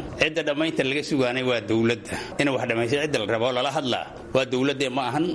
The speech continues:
eh, maamul goboleedyadana ma ahan, siyaasiyiintana ma ahan.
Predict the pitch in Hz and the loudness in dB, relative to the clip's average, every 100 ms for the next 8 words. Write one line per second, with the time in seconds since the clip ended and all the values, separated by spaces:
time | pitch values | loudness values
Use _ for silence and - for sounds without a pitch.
0 | 127 117 113 110 113 120 120 120 120 123 | 0 0 0 0 0 0 2 2 2 2
1 | 147 139 139 147 175 170 127 117 135 131 | 0 0 2 2 0 0 0 0 0 2
2 | 117 113 98 87 92 | 0 0 0 -2 -6